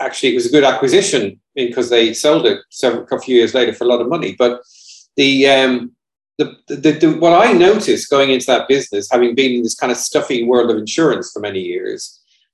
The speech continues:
was young people didn't want to be told what to, didn't want to be told what to do. Give me a project, tell me what you want,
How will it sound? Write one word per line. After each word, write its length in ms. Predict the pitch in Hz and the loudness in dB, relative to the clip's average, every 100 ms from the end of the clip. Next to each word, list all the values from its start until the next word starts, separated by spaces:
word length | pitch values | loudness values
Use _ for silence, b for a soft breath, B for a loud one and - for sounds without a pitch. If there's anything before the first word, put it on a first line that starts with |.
| - | 0
was 440 | 160 160 - - _ _ _ _ _ _ _ | 0 2 -4 -14 _ _ _ _ _ _ _
young 260 | 170 190 240 | 2 2 2
people 220 | 208 - | -2 2
didn't 180 | 175 160 | 2 2
want 120 | 147 | -4
to 40 | |
be 80 | 131 | -6
told 240 | - 208 269 | -4 -4 -4
what 140 | - | -8
to, 280 | - - 147 | -8 -6 -2
didn't 300 | 165 175 190 | -2 0 0
want 140 | 156 | 0
to 80 | - | -2
be 80 | 139 | -6
told 360 | - 127 120 | 0 2 2
what 260 | 131 127 - | 0 0 -4
to 140 | - | -8
do. 320 | - 170 - - B B - | 2 4 2 -4 B B 0
Give 140 | 180 | 0
me 100 | 262 | 2
a 80 | 262 | 0
project, 640 | - - - - 101 - - - - _ _ - | 0 0 2 0 -2 -4 -12 -18 -20 _ _ -2
tell 200 | 180 208 | 0 2
me 120 | 220 | 2
what 180 | 208 175 | 2 2
you 120 | 165 | 0
want, 420 | 135 98 101 - | 2 0 -2 -8